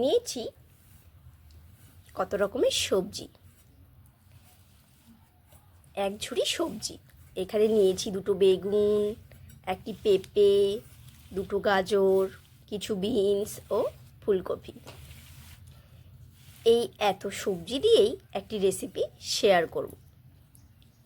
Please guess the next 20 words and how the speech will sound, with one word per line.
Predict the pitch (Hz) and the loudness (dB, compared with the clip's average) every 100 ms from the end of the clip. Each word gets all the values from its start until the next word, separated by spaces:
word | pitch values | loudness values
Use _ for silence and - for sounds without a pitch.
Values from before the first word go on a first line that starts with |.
| _ - - - - - - - _ | _ -20 -20 -20 -20 -20 -20 -20 _
পুরো | 233 220 208 | 0 2 2
ভিডিওটি | 262 190 196 208 185 | 0 2 2 2 0
দেখুন, | 180 - 480 - _ _ - _ _ - - - - - | -2 -2 -4 -6 _ _ -20 _ _ -20 -20 -20 -20 -14
খুব | - 185 226 | -6 -4 2
ভালো | 185 180 175 | 6 6 4
লাগবে, | 165 180 539 - - - - - - | 0 -2 -2 -4 -20 -20 -20 -20 -8
কেউ | 262 - | -6 -4
স্কিপ | - 415 370 - | -2 2 2 2
করবেন | 190 147 156 107 | -2 -2 -4 -6
না। | - - - - - - - - - - - - - - - - - - - - - - - - 262 | -12 -20 -20 -20 -20 -20 -20 -20 -20 -20 -20 -20 -20 -20 -20 -20 -20 -20 -20 -20 -20 -20 -20 -2 0
এই | 285 - | 2 4
সবজিগুলোকে | 202 170 277 453 466 233 - - | 2 2 0 2 2 0 -2 -6
প্রথমে | 220 226 214 202 | -6 0 2 4
আমি | 202 180 | 2 -2
ধুয়ে | - 190 208 539 - _ - 202 | -6 -2 -2 -2 -8 _ -4 0
রেডি | 190 160 | 0 0
করে | 120 - 139 | -6 -6 -6
নেব। | 131 90 _ _ _ _ _ _ _ _ - _ _ _ _ _ _ _ - | -8 -12 _ _ _ _ _ _ _ _ -20 _ _ _ _ _ _ _ -14
সব | - 240 240 - | -4 -2 -2 0
সবজিগুলোকে | 202 180 240 294 330 - | 0 0 -4 -4 -4 0